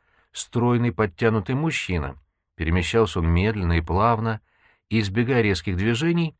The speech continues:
и ничем не привлекая внимания бота. Вот он вытащил из компьютерной стойки жесткий диск,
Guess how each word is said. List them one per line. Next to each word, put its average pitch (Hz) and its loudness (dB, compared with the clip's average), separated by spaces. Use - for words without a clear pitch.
и 165 -2
ничем 156 0
не 139 0
привлекая 123 -2
внимания 123 0
бота. 78 0
Вот 90 -2
он 82 2
вытащил 87 0
из 82 -4
компьютерной 85 0
стойки 104 -2
жесткий 87 -2
диск, 95 -4